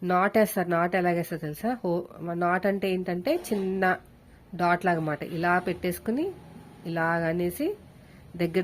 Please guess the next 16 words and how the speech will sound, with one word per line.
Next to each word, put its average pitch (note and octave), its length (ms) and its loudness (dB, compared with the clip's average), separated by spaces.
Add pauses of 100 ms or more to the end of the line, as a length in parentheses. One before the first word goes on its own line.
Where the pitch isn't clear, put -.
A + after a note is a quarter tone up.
దాకా F#3 260 2
లాగుతారు. E3 400 0
ఇలాగ C#3+ 160 -4 (180)
ఇది F3+ 120 -8
సరిపోవట్లేదు. F#3 640 0 (720)
So A3 60 -2 (100)
ఫైనల్గా G3 440 2
అయితే G#3 220 0
ఇలా G#3 140 4 (100)
ఉంటదండి. F#3 500 2
అది E3 200 0
ఏం F3 100 2 (440)
అంత D#3+ 180 -4 (100)
పెద్ద D#3+ 200 -4 (100)
వర్క్ D#3+ 280 -2
ఏం G3 80 2